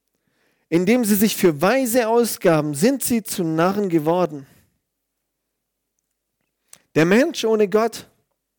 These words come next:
denkt sich weise. Er gibt sich auch die allergrößte Mühe, weise zu handeln. Aber am Ende ist er zu einem Narr geworden,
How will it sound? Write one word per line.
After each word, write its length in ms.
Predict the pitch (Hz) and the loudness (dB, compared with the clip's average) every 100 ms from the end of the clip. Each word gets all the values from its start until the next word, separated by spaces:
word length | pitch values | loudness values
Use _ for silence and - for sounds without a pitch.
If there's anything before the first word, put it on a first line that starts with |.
| _ _ _ _ _ _ _ - | _ _ _ _ _ _ _ -2
denkt 280 | 220 269 - | 0 0 -2
sich 300 | 220 - 165 | -2 0 0
weise. 520 | 185 220 180 156 120 _ _ _ _ _ _ _ _ _ _ - | 0 0 -2 -4 -6 _ _ _ _ _ _ _ _ _ _ -2
Er 160 | 147 160 | 0 2
gibt 220 | 294 - | 0 0
sich 240 | 247 208 | 0 2
auch 140 | 214 - | 2 2
die 140 | 190 | -2
allergrößte 720 | 208 240 226 220 226 - 180 | 2 2 2 0 -2 0 0
Mühe, 540 | 165 208 233 202 143 - _ _ _ _ _ | 2 0 2 4 2 -2 _ _ _ _ _
weise 600 | 170 147 175 233 196 214 | -14 -6 -4 -2 -4 -6
zu 240 | - 190 170 | -4 -2 0
handeln. 500 | 202 190 180 151 - _ _ _ _ _ _ _ _ | 0 0 -4 -6 -14 _ _ _ _ _ _ _ _
Aber 180 | 147 156 | 0 2
am 140 | 160 - | 2 2
Ende 560 | 214 233 214 180 147 - _ _ _ | 0 2 2 2 2 -6 _ _ _
ist 200 | 185 - | -6 -2
er 120 | 170 | -4
zu 160 | - 170 | -4 -4
einem 260 | 147 143 143 | -4 -4 -4
Narr 240 | 170 208 | -2 -2
geworden, 640 | 185 160 160 165 147 127 | -2 -2 -2 -4 -6 -12